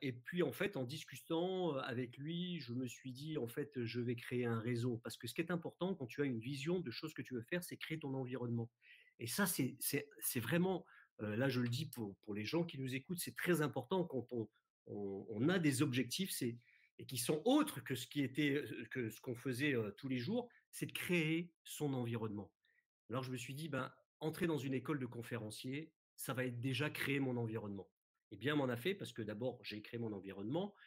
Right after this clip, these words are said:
euh, j'ai connu donc des apprentis conférenciers et des conférenciers, mais en plus, au-delà de ça, j'ai appris une méthode que je n'avais pas et que, qu'on m'a enseignée. Et ça, pour moi, c'était, c'est, c'était énorme, c'était énorme. Donc, euh, effectivement, c'était pas le, c'est pas le même métier.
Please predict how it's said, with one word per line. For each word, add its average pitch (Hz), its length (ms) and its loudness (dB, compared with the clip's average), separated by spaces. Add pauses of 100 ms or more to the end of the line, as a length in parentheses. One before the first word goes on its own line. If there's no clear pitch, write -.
(260)
euh, 98 100 -4
j'ai 104 160 -4
connu 117 320 -2
donc 101 240 -6
des 107 180 -2
apprentis 117 340 0
conférenciers 117 640 -2
et 139 80 4
des 127 100 0
conférenciers, 113 560 0
mais 139 200 4
en 127 140 2
plus, 175 360 -2
au-delà 113 300 2
de - 40 -10
ça, 175 280 0 (300)
j'ai 113 180 2
appris 120 260 0
une 165 240 2
méthode 139 580 4
que - 80 -2
je 120 120 0
n'avais 127 240 0
pas 165 260 2
et 113 100 0
que, 117 220 -2 (240)
qu'on 117 120 -2
m'a 127 100 4
enseignée. 127 600 2
Et 113 60 -4
ça, - 180 -2
pour 117 220 -6
moi, 143 160 -2
c'était, 110 460 -4
c'est, 90 280 -8
c'était 104 340 -6
énorme, 120 360 0
c'était - 280 -10
énorme. 98 260 -8 (640)
Donc, 147 200 2
euh, - 220 4 (200)
effectivement, 180 440 4
c'était 185 280 4
pas 240 180 4
le, 220 160 6
c'est - 140 0
pas 247 120 4
le 220 60 8
même 175 140 8
métier. 247 380 0